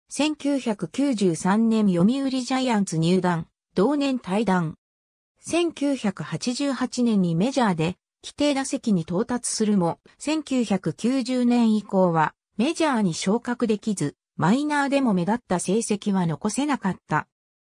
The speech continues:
千九百九十一年の秋季キャンプで巨人のテストを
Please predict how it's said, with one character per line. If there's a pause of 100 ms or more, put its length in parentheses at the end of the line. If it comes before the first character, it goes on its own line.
(140)
千
九
百
九
十
一
年
の
秋
季
キ
ャ
ン
プ
で
巨
人
の
テ
ス
ト
を